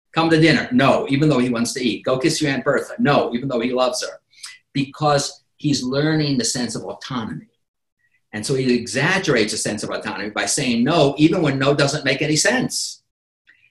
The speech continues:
And there's some people as adults who are oppositional in that way. And so when you impose them with authority, they feel personally denigrated. And so this is the act of a denigrated man. It's not just political. He feels denigrated.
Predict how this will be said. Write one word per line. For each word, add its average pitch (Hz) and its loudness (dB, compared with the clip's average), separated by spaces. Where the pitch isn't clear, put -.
And 123 -2
there's 143 2
some 147 -2
people 180 -4
as 127 -4
adults 175 -2
who 135 -6
are 131 -8
oppositional 127 -6
in 110 -2
that 104 -8
way. 101 -10
And - -14
so 143 -2
when 127 0
you 131 0
impose 185 0
them 185 -2
with 151 0
authority, - -4
they 165 4
feel 139 -2
personally 127 -2
denigrated. 139 -2
And 110 -10
so 151 0
this 214 0
is 185 0
the 165 2
act 156 -2
of 117 -4
a 110 -2
denigrated 135 0
man. 120 0
It's - -10
not 170 -2
just - -4
political. 156 -4
He 151 -10
feels 127 -4
denigrated. 131 -2